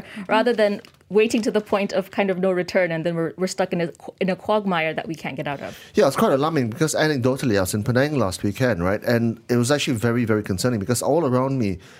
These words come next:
Speaker 3: in the market, in the malls, in the streets, and, or, or in Gurney Drive, the number of aged, uh,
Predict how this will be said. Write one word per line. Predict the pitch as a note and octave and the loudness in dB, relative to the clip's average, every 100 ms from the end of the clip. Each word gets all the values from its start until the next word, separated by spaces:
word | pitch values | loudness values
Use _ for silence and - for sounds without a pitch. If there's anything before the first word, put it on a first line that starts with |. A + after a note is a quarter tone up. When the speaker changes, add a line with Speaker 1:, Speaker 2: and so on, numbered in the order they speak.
| - | -6
Speaker 3:
in | G#2+ | -4
the | G2 | 0
market, | A2+ A#2 A#2+ | 0 -2 -2
in | G2 F2 | -2 -2
the | |
malls, | F#2 A2 G#2+ G#2 | 0 2 0 -2
in | F2+ | -4
the | E2+ | -4
streets, | - A#2 - - | 0 -2 -2 -6
and, | F2+ | -8
or, | - F#2+ - | -4 -4 -4
or | F2+ - | -8 -8
in | F#2+ | -8
Gurney | F#2 A#2 A#2+ | -4 -2 0
Drive, | A#2 A#2+ A2 - - - - - | 2 2 0 -6 -18 -20 -20 -4
the | A#2 | -2
number | A2+ D3 B3 | 0 2 0
of | F3+ - - | 0 -4 0
aged, | C3+ B2+ A#2+ - _ _ | 0 0 -2 -6 _ _
uh, | G2 F#2+ | -2 -2